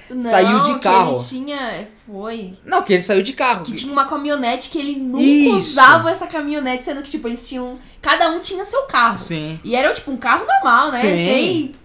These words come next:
Speaker 1: Sem, é, baú atrás,
Speaker 2: Não,
Speaker 1: sem
Speaker 2: de
Speaker 1: nada.
Speaker 2: boa,
Speaker 1: Era um
Speaker 2: coisa
Speaker 1: carro,
Speaker 2: limpa, o carrinho
Speaker 1: carro
Speaker 2: normal
Speaker 1: limpo,
Speaker 2: de
Speaker 1: maravilhoso,
Speaker 2: todos.
Speaker 1: perfeito.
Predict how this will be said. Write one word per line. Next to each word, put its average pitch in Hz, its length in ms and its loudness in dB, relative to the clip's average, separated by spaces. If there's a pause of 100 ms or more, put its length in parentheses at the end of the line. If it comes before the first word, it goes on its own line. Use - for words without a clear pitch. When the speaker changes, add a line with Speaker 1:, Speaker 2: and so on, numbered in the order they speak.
(100)
Speaker 1:
Sem, 269 80 -6
é, 226 600 0
baú 247 420 4
atrás, 262 300 2
Speaker 2:
Não, 523 80 4
Speaker 1:
sem 508 100 4
Speaker 2:
de - 80 2
Speaker 1:
nada. 269 160 6
Speaker 2:
boa, 330 120 8
Speaker 1:
Era 269 100 8
um - 20 0
Speaker 2:
coisa 269 140 8
Speaker 1:
carro, 302 120 8
Speaker 2:
limpa, 254 280 0
o 175 60 0
carrinho 220 260 4
Speaker 1:
carro 349 60 4 (100)
Speaker 2:
normal 240 140 8
Speaker 1:
limpo, 277 120 8
Speaker 2:
de 330 80 2
Speaker 1:
maravilhoso, 202 340 4
Speaker 2:
todos. - 20 -10 (140)
Speaker 1:
perfeito. 269 280 -2